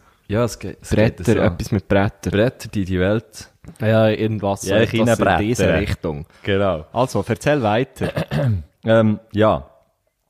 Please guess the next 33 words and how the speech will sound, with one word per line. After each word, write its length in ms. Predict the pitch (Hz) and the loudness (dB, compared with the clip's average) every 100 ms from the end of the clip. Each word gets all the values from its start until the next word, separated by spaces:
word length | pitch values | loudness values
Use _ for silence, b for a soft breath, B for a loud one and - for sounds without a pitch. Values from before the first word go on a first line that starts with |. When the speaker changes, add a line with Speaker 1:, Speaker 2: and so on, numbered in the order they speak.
| - | -4
Speaker 1:
Okay. 300 | 120 - - b b - | -4 -4 -10 b b -4
Der 60 | 110 | 2
Lars 260 | 135 156 | 2 4
Eidinger, 400 | 143 147 156 151 - _ | 0 2 0 -2 -4 _
Lars 400 | - 107 127 - | -2 2 2 0
Eidinger, 440 | 98 123 123 143 104 | 0 0 2 -2 -2
soll 140 | 92 | 0
ich 40 | 113 | 0
jetzt 180 | - 92 | 0 -8
wirklich 220 | - - | -10 -12
auf 80 | - | -8
Hochdeutsch 460 | 90 - 135 - | -8 -8 -14 -12
Speaker 2:
Nein, 100 | 98 87 | -10 -6
Speaker 1:
weitermachen? 440 | 127 127 82 90 78 | -4 -4 -6 -10 -10
Nicht, 140 | 98 87 | -10 -10
Speaker 2:
wieso? 120 | - | -8
Speaker 1:
oder? 160 | 117 90 - _ B B B B _ | -8 -10 -16 _ B B B B _
Ähm, 540 | 95 101 104 104 104 107 | 0 4 4 4 2 0
Speaker 2:
Er 80 | 98 | -6
versteht 460 | - - 95 - | -10 -8 -8 -6
uns 160 | 110 - | -8 -8
schon. 380 | - 107 101 80 _ _ _ _ _ _ _ - | -8 -6 -6 -10 _ _ _ _ _ _ _ 0
Speaker 1:
er 160 | 143 | 2
ist, 240 | 175 - - _ - | 2 0 -8 _ -6
äh, 600 | 104 104 101 101 101 - - - _ | -2 0 0 0 0 -4 -12 -20 _
Schauspieler, 580 | - 151 175 - 180 180 180 - | -6 -2 -2 2 2 0 -6 -10
sehr 300 | - 170 160 | 2 2 2
bekannter 380 | 170 151 151 | 0 0 0
Schauspieler. 320 | 135 156 151 139 | -2 -2 -4 -2
Vielleicht 200 | 175 - | 0 2
kennt 200 | 120 110 | 2 4
die 60 | |
ein 120 | 127 | 2